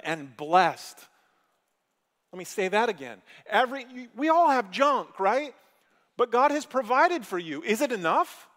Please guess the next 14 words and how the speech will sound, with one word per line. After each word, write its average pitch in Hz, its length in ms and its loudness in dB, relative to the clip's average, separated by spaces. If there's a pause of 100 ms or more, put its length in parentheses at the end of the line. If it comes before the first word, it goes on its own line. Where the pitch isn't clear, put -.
(1200)
'Cause 180 160 -12
if 208 160 -8
it's - 160 -14
not, 202 500 -14 (400)
we'll 147 140 -14
have 180 160 -8
a 156 40 -12
divided 139 460 -12
heart 139 320 -10
and 127 120 -20
we'll 127 100 -16
start - 320 -16
coveting 120 440 -16
things. - 520 -20